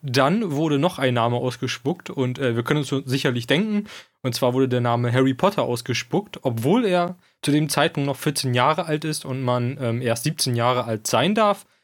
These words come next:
äh, und er seinen Namen auch nicht in, ja, in den Kelch geworfen hat.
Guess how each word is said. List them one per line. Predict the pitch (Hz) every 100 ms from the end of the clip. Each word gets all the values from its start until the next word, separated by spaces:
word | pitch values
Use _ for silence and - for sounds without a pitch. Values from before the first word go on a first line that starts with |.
| _ -
äh, | 131
und | 135 156
er | 127
seinen | 120 120
Namen | 117 123
auch | 123
nicht | 131 -
in, | 127 117 113 - _ _ _
ja, | 123 110
in | 120
den | 117
Kelch | - 127 -
geworfen | 110 117 147 113
hat. | 120 -